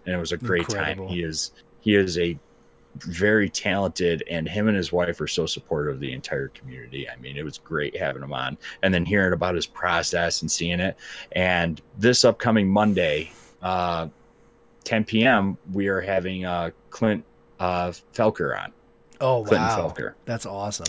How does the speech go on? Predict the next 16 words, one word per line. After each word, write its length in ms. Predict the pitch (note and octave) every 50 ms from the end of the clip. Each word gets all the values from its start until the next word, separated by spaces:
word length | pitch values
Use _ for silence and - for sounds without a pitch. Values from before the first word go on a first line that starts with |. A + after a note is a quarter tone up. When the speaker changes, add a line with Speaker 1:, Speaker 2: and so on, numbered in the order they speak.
| - G2+
Speaker 1:
And 140 | G#2 G2 F#2+
he 240 | E2+ G#2+ A#2 A#2+
is 260 | A#2 A2 G#2 G2+ F#2 -
an 140 | G2+ F#2
amazing 960 | F2+ F#2 G2 G#2 G#2+ A2+ A2 A2+ A2 G#2+ A2+ A#2+ A#2 A#2 A2+ G#2+ G#2 G2+ G2 F#2
concept 540 | - - G2 F#2 F2+ E2+ - - D#2 C2
designer, 520 | C2 F2 F2 D#2 F2 E2 D#2+ D#2 D2+ D2 - - - - - - - - - - -
uh, 460 | F2+ F#2 F#2 F#2 F#2 F2 E2+ E2 D2 - -
and 340 | - G2+ F#2+ F#2 F2 E2+ -
concept 500 | - - G2+ G2 F#2 F2 - F#2+ F2 - - - - _
artist. 400 | - F#2+ F#2 F#2 F#2 F#2 F#2 -
He's 160 | - G#2+ G2
gonna 180 | - A#2+ A2 G2
come 220 | - - G#2+ G2+
on 200 | G2 G2 G2+ F#2+ F2+
and 220 | F2+ F2 E2+ D2+